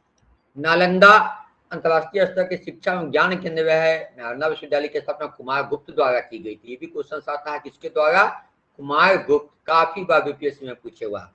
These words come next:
जहाँ पर चीनी यात्री हुएंग सांग ने बारह वर्षों तक बौद्ध धर्म से संबंधित शिक्षा ग्रहण की थी। कहाँ पे?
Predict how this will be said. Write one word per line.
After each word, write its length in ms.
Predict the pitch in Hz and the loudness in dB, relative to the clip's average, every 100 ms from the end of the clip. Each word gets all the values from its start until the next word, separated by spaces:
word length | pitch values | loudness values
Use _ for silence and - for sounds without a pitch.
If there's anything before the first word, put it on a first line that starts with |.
| _ _ _ 143 | _ _ _ -4
जहाँ 180 | 156 | -2
पर 180 | 165 160 | -2 -6
चीनी 340 | - 156 170 165 | -8 -10 -4 -2
यात्री 300 | 151 - 135 | -2 -4 -4
हुएंग 420 | 135 202 202 185 | 4 6 6 -2
सांग 300 | 170 156 147 | 0 0 -2
ने 200 | 120 98 _ _ _ 107 | -10 -14 _ _ _ _
बारह 440 | 101 147 180 220 | -2 2 6 6
वर्षों 460 | 202 190 180 180 143 | 8 6 4 -4 -4
तक 300 | 127 - _ _ _ _ | -6 -6 _ _ _ _
बौद्ध 300 | 147 185 180 | 0 0 0
धर्म 200 | 156 160 | -4 -6
से 140 | 151 160 | -8 -10
संबंधित 400 | 139 135 139 - | -10 -10 -12 -16
शिक्षा 280 | 139 147 | _ -10
ग्रहण 300 | 131 101 104 | -8 -10 -14
की 140 | 98 98 | -20 -20
थी। 180 | _ _ _ _ | _ _ _ _
कहाँ 240 | 123 143 156 | -10 -8 -8
पे? 220 | 190 | -10